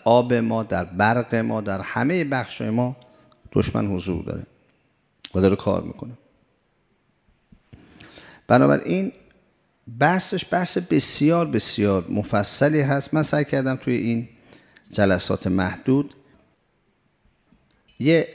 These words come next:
شمه‌ای از وسعت فعالیت‌های دشمن، حوزه‌های فعالیت دشمن رو خدمتتون عرض کنم.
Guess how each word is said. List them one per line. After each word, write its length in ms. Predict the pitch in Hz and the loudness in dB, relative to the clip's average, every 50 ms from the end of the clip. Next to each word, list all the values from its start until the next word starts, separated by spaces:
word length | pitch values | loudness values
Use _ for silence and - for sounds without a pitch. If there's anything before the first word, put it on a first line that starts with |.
| - - - | -16 -12 -8
شمه‌ای 800 | - - - - 131 123 120 120 127 135 147 160 156 139 107 - - | -6 -4 0 2 2 4 4 4 2 2 2 2 2 0 -2 -2 -4
از 400 | 95 104 98 92 87 95 95 98 | -4 -2 -2 -4 -6 -8 -6 -2
وسعت 680 | 101 98 98 95 - - - - 98 98 - - 92 | 0 2 2 2 0 -2 -4 -6 -6 -6 -6 -6 -8
فعالیت‌های 1000 | 90 - - 95 87 - - - 95 98 98 98 92 92 95 - - 101 95 95 | -6 -6 -6 -6 -6 -6 -6 -6 -6 -4 -2 -2 -2 -2 -4 -4 -4 -4 -4 -4
دشمن، 500 | 90 98 98 - - - 117 127 135 131 | -4 -4 -6 -6 -6 -4 -4 -4 -2 -2
حوزه‌های 800 | 117 113 104 92 95 92 95 95 87 90 107 131 139 131 113 | -2 -2 0 0 0 0 -2 -2 -2 -2 -2 -4 -2 -2 -4
فعالیت 600 | 98 - - 90 - - 92 95 92 92 92 - | -6 -6 -8 -10 -8 -8 -8 -6 -6 -6 -8 -8
دشمن 440 | 90 87 95 95 - - 123 127 131 | -8 -6 -6 -8 -6 -4 -4 -4 -2
رو 60 | 127 | -4
خدمتتون 500 | 120 - 110 101 107 104 104 - - 101 | -4 -4 -6 -4 -4 -4 -6 -6 -4 -4
عرض 240 | 95 92 87 - - | -4 -2 -4 -4 -6
کنم. 240 | - 71 76 90 107 | -10 -12 -12 -14 -16